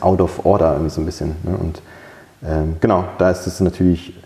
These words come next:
das, wo, da, da kenne ich mich auch mit aus, wo ich mich halt nicht so wirklich, das kann ich wirklich vorweg sagen, wo ich mich auskenne, ist halt, wie die, ähm, Hormone der Frau ko-, komplett dieses Konstrukt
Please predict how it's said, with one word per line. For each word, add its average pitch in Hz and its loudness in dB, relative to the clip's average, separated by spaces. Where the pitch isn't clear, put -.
das, - 0
wo, 110 6
da, - 4
da 117 2
kenne 131 0
ich - -4
mich 110 0
auch 92 0
mit 90 -2
aus, 117 2
wo 90 4
ich 95 0
mich 95 0
halt 82 0
nicht 107 2
so - 2
wirklich, 98 2
das - -4
kann 104 0
ich 90 -4
wirklich 98 0
vorweg - -2
sagen, 92 0
wo 87 4
ich 85 -2
mich 85 -2
auskenne, - 0
ist - -2
halt, 87 0
wie 104 4
die, 87 4
ähm, 82 2
Hormone 95 4
der 85 4
Frau - 2
ko-, - -4
komplett 92 2
dieses 95 4
Konstrukt - -2